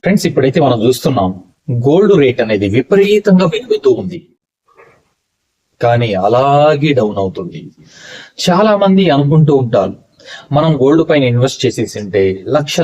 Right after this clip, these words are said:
లక్షలు సంపాదించేసి ఉండొచ్చు, ఒక్క రెండు నెలల్లో కోటీశ్వరులు అయిపోవచ్చు అనే ఒక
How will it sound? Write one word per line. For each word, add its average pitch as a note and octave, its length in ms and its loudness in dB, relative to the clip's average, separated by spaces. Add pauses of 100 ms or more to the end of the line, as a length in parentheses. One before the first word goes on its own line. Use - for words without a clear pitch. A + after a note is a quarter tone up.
లక్షలు B2+ 380 -2
సంపాదించేసి G#2+ 680 -4
ఉండొచ్చు, G2 360 -4 (1000)
ఒక్క B2 200 -4 (1600)
రెండు C3+ 320 0
నెలల్లో C3+ 420 4 (1000)
కోటీశ్వరులు D3+ 840 2
అయిపోవచ్చు A2+ 500 0 (120)
అనే G2 140 0 (140)
ఒక F#2 160 -4